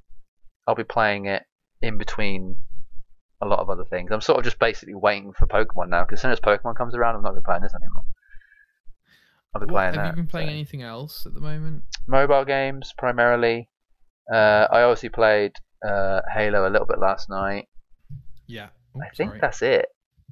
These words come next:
Speaker 1: I'm not really, I'm really not playing anything. I'm trying to think what's coming out soon. It's just Pokemon. I kinda just don't wanna spend any of my money.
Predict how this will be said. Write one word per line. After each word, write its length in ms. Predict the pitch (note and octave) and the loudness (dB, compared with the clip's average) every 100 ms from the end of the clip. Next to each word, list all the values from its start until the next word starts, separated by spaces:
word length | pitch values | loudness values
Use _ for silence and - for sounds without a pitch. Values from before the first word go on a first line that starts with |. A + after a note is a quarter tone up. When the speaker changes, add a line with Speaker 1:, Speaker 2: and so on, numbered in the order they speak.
| _ _ _ _ _ _ _ - | _ _ _ _ _ _ _ -18
Speaker 1:
I'm 80 | A#2+ | -8
not 160 | D3+ | -6
really, 260 | A#2+ C3 A#2+ | -6 -6 -4
I'm 140 | D#2+ - | -2 0
really 180 | E3+ D#3 | 2 0
not 160 | A2+ | 0
playing 280 | - A#2 C#3+ | -2 -2 -4
anything. 380 | E2 C#2 D2 - | -8 -10 -12 -14
I'm 720 | - _ _ _ _ _ _ | -20 _ _ _ _ _ _
trying 180 | - D#3+ | -2 -2
to 60 | D#3+ | -4
think 80 | |
what's 140 | - - | -8 -8
coming 260 | - G#2 | -6 -6
out 160 | G#2 - | -6 -8
soon. 380 | - A2 G2+ F2+ | -8 -8 -8 -12
It's 100 | E2 | -12
just 180 | B2 - | -12 -8
Pokemon. 720 | A2 A2 - G2+ G2 G2+ G2+ _ _ _ _ _ _ _ - - - - _ - - - | -6 -6 -8 -10 -8 -10 -16 _ _ _ _ _ _ _ -20 -20 -20 -20 _ -16 -6 -4
I 80 | |
kinda 240 | A#2+ G3+ A3 | -2 0 0
just 140 | D#3+ | 2
don't 140 | C#3 A#2+ | 0 0
wanna 140 | A#2 | -2
spend 200 | - A2 | -2 -2
any 100 | G#2+ | -2
of 40 | G2+ | -2
my 80 | |
money. 360 | F#2 G#2+ A2 - | -2 -2 -4 -8